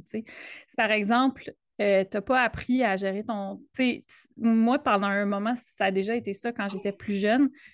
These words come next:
C'était ma... mon principal outil, c'était la nourriture pour m'autoréguler. Puis après ça, j'ai découvert l'activité physique,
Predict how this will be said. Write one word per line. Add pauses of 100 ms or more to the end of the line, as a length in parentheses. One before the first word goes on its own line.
(120)
C'était
ma...
mon
principal
outil,
c'était
la
nourriture
pour
m'autoréguler.
Puis
après
ça,
j'ai
découvert
l'activité
physique,